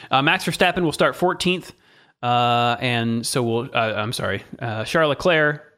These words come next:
will be in fifteenth. They both have soft tires on as well. Uh, so does Valtteri. Uh, and then in sixteenth, we've got Esteban Ocon, Lando Norris, Zhou Guanyu,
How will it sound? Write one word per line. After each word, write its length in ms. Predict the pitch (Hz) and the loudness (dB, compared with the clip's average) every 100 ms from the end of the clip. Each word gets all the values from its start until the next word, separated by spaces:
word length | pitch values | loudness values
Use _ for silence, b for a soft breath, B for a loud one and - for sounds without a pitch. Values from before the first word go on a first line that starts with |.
| - | -12
will 80 | |
be 240 | 143 131 117 | -2 0 0
in 60 | |
fifteenth. 400 | 110 165 - 156 | 0 -2 0 0
They 80 | 147 | 0
both 260 | 135 156 151 | 2 2 2
have 320 | 151 127 120 | 2 0 -2
soft 400 | - 143 113 - | 0 0 0 -6
tires 400 | 165 104 - - | -4 -2 -2 -6
on 400 | - 101 101 131 - | -6 -6 -6 -10 -10
as 220 | - 113 | -12 -8
well. 420 | 120 110 165 - _ _ | -4 -2 -4 -10 _ _
Uh, 160 | - | -8
so 140 | - - | -8 -8
does 140 | 101 | -8
Valtteri. 340 | - 95 120 147 _ B B B B | -6 -6 -6 -10 _ B B B B
Uh, 260 | 139 135 139 - | 2 2 2 2
and 120 | 151 | 2
then 120 | 160 | 2
in 60 | 156 | 2
sixteenth, 380 | 214 208 220 | 0 0 0
we've 100 | 180 | 0
got 160 | 175 165 | 0 0
Esteban 360 | 170 160 170 151 | 0 -2 0 0
Ocon, 440 | 180 170 170 165 | 2 0 2 2
Lando 340 | 143 170 175 160 | 2 2 4 2
Norris, 540 | 147 160 160 156 - - B B | 2 2 2 0 -4 -10 B B
Zhou 260 | 143 139 160 | -2 2 2
Guanyu, 640 | 151 147 143 143 139 135 | 2 2 4 4 2 0